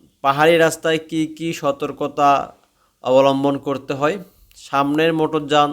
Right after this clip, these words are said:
থেকে নিরাপদ দূরত্ব বজায় রেখে এক নং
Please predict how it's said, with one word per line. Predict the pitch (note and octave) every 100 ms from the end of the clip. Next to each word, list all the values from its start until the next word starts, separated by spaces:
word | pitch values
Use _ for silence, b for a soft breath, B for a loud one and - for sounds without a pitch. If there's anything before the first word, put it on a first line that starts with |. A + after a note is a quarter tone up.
| - -
থেকে | D3 - D3
নিরাপদ | D3 C#3+ C3+ B2+ A#2+
দূরত্ব | A2 A#2+ A#2+ - A#2
বজায় | A2 A2+ A2+ A2+ A2+
রেখে | A2+ - B2+ A#2 - b b b b b
এক | B2+ C3
নং | C#3+ D#3+